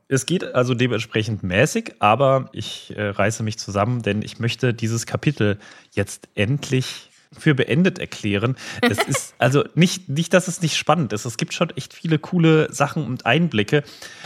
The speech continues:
Speaker 1: Aber ich muss sagen, kürzere Kapitel gefallen mir irgendwie doch besser.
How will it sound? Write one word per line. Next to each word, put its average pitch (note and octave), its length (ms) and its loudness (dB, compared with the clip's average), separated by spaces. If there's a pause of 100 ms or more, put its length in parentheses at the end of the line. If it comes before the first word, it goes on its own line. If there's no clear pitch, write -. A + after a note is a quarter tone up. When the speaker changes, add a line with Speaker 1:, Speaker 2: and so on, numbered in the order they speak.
(100)
Speaker 1:
Aber A2 200 0
ich - 140 -10
muss D3+ 140 -4
sagen, C#3 380 -2 (560)
kürzere E3+ 440 4
Kapitel - 340 -4
gefallen A#2+ 360 -2
mir A#2 80 -4
irgendwie G#2 260 -8
doch F2+ 140 -6
besser. - 420 -8